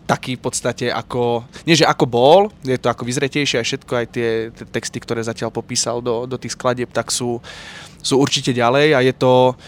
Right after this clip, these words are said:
bude to, ak to bude, ak sa nám to podarí vydať, tak to bude taký rôznorodý album, že to nebude teraz iba rúbanica od prvej do desiatej alebo jedenástej skladby, ale skôr to bude také, že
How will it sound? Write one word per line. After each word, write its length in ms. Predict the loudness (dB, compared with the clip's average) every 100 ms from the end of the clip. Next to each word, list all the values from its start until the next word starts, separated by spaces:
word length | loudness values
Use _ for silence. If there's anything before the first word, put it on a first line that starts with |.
| 4
bude 160 | 6 8
to, 160 | 6
ak 160 | 6 2
to 80 | 2
bude, 480 | 6 8 8 4 -2 -8 -2
ak 100 | 2
sa 160 | 4
nám 80 | 4
to 80 | 4
podarí 300 | 6 6 6
vydať, 320 | 4 2 2
tak 80 | -4
to 80 | 0
bude 140 | 0
taký 180 | -2 -4
rôznorodý 560 | 0 2 2 -2 0 -2
album, 320 | -2 -4 -4
že 80 | 0
to 140 | 2
nebude 240 | 6 6 4
teraz 180 | 2
iba 160 | 4 2
rúbanica 640 | 2 0 -2 0 2 2 2 -4
od 300 | -6 -6 -6
prvej 320 | -6 -4 -4
do 100 | -6
desiatej 560 | -6 -4 -4 -2 0 0
alebo 240 | -2 -4
jedenástej 480 | -4 -4 -6 -8 -8
skladby, 320 | -4 -2 -2
ale 160 | -2 -2
skôr 160 | -6
to 160 | -6 -6
bude 160 | -6 -4
také, 300 | -6 -6 -6
že 260 | -6 -6